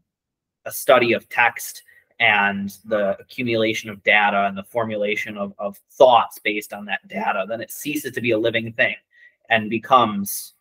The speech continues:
just like any other ideology, right? And, and that to me very much what seems similar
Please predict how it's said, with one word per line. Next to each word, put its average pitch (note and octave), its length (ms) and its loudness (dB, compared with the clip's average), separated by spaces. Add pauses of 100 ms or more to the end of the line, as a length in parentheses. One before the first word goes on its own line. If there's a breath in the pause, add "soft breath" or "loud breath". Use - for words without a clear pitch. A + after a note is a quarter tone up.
(260)
just B2 200 0
like A2 140 2
any G#2+ 220 0
other G2+ 280 0
ideology, F#2+ 720 -6 (380 soft breath)
right? G#2+ 240 2
And, G#2+ 220 0
and A#2+ 180 0
that C3 240 8
to B2+ 100 -8
me B2 240 2
very A#2 340 4
much A2 440 -4 (220)
what A#2 240 -4
seems B2+ 480 -8
similar A2 400 -4